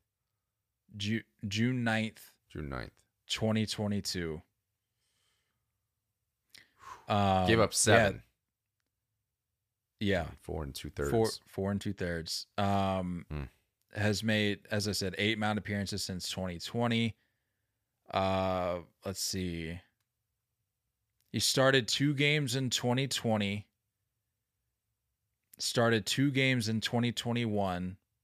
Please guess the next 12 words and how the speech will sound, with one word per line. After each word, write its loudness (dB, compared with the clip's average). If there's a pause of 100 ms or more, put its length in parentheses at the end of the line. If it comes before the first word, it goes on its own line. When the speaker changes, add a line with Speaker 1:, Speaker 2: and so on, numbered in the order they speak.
(2750)
Speaker 1:
Went 4
to -2
the 2
I 4
L, 0
made 0
three 0
more 2
starts, -2 (300)
and 0
then 0
went, 0